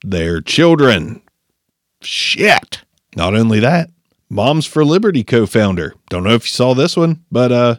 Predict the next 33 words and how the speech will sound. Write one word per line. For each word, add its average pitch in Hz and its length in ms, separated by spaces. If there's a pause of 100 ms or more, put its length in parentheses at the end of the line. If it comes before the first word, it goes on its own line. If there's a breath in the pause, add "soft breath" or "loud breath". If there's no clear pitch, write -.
(160)
she's, 151 320
like, 151 220
a 131 200
school 147 680
board 123 680
member 139 460
something. 135 720
She 123 180
founded 131 400
Moms 123 320
for 123 180
Liberty, 117 460 (500 loud breath)
uh, 104 280
who's 110 200
highly 147 400
against 98 320
lesbian 87 420
activity. 139 520
Meanwhile, 180 600
this 151 200
woman's 170 320
sleeping 233 420
with 226 140
a 254 140
woman 339 360
in 302 120
her 277 80
bed 226 260
with 196 240
her 160 240
husband. 131 500 (1400)
Good - 180
times 254 540